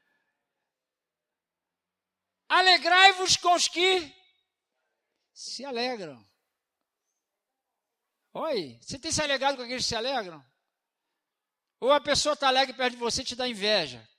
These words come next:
porque aconteceu com ela o que você gostaria que acontecesse contigo?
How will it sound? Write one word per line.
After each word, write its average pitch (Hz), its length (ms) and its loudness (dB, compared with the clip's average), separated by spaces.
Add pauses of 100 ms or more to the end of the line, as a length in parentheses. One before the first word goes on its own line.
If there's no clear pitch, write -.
(100)
porque 214 260 -6
aconteceu 247 500 -4
com 226 160 -10
ela 247 160 -2
o 233 40 -12
que - 80 -18
você 240 220 -4
gostaria 226 380 -8
que 220 60 -18
acontecesse 220 520 -8
contigo? 185 480 -10